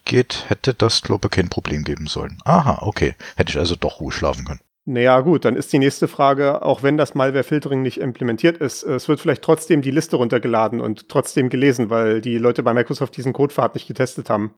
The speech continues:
Speaker 1: Hm. Oh Gott, ja. Also, Microsoft, äh, Soft Exchange ist zwar ein schöner Mail-Server, aber, äh, wie alles im Internet auch kaputt. Deswegen passt auf, was ihr für Software installiert und spielt immer schön eure Updates ein.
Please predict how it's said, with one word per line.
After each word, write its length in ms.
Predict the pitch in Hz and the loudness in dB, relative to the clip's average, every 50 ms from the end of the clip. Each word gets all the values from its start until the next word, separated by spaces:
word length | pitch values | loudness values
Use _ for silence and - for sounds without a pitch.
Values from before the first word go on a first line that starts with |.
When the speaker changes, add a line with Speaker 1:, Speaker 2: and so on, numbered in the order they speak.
| _ _ _ _ - | _ _ _ _ -10
Speaker 1:
Hm. 380 | - 87 90 90 80 73 78 87 _ _ _ | -6 -4 -4 -4 -6 -8 -14 -20 _ _ _
Oh 160 | - - 87 80 - - | -8 -6 -6 -6 -6 -6
Gott, 280 | - - - - - - - - _ - | -6 -8 -8 -8 -10 -12 -14 -12 _ -2
ja. 200 | - - - - - - _ _ _ _ _ _ _ - - - - - - - - - - - - - - - - | 0 0 0 -2 -6 -12 _ _ _ _ _ _ _ -14 -14 -12 -12 -10 -10 -10 -10 -10 -8 -10 -10 -12 -14 -14 -4
Also, 560 | - - 123 147 156 151 165 160 156 160 156 135 - | 0 2 4 4 4 4 6 6 6 6 4 2 -2
Microsoft, 540 | - 117 117 147 - - 160 139 160 151 - | 0 2 2 2 0 -2 -2 -2 0 2 2
äh, 260 | 135 135 131 131 131 | 4 4 4 4 2
Soft 280 | - - 143 - - - | 0 -2 -2 -2 -4 -4
Exchange 320 | - - 101 110 147 - | -4 -4 -4 -4 -4 -4
ist 140 | 139 - - | -6 -4 -4
zwar 180 | - 123 120 | -2 -2 -2
ein 60 | 113 110 | -2 -2
schöner 220 | - 117 113 110 | -2 -2 0 0
Mail-Server, 640 | 104 95 95 120 120 120 123 113 - 113 104 101 82 90 | 0 0 0 0 2 0 0 2 2 2 2 2 2 2
aber, 320 | 92 95 95 90 90 90 76 - - | 2 2 4 4 2 0 -2 -6 -6
äh, 260 | - 104 95 92 92 87 87 82 - - - | -4 -2 0 0 0 -2 -4 -8 -14 -10 -4
wie 160 | 101 104 - | -2 0 2
alles 220 | 78 90 104 104 | 2 4 2 2
im 100 | 101 90 | 0 -2
Internet 520 | 87 101 92 98 95 92 92 92 - - - | -4 -2 0 0 2 4 2 2 2 -2 -4
auch 200 | - 107 - - | -4 -6 -2 0
kaputt. 440 | - - - - 165 170 - - - - - - _ _ - | 0 0 2 2 0 0 -2 -4 -10 -14 -18 -20 _ _ -8
Deswegen 720 | - 92 90 - - 92 85 82 82 85 85 85 85 - - - _ | -6 -6 -4 -2 0 0 0 0 0 -2 -4 -4 -6 -8 -12 -16 _
passt 340 | - - 101 95 - - - | -4 -4 -2 -2 -4 -4 -4
auf, 220 | 85 85 82 - - | -4 -4 -4 -2 -4
was 100 | 80 76 | -4 -4
ihr 80 | 76 | -6
für 80 | 71 71 | -8 -4
Software 320 | - - - - - - | -2 -2 -2 0 -2 -2
installiert 400 | 95 - - 98 85 90 90 - | -2 -2 -2 -2 0 0 0 0
und 220 | - 78 78 78 - | -2 -4 -6 -6 -6
spielt 500 | - - - - - - - - - - | -6 -6 -8 -10 -10 -6 -6 -6 -4 -2
immer 160 | 104 139 165 | 0 0 0
schön 240 | - - - - - | 0 0 0 0 0
eure 240 | - 104 101 - | 0 0 0 0
Updates 420 | - - - _ - 67 - - - | -2 -2 -4 _ -8 -8 -6 -8 -10
ein. 200 | - - - | -10 -14 -20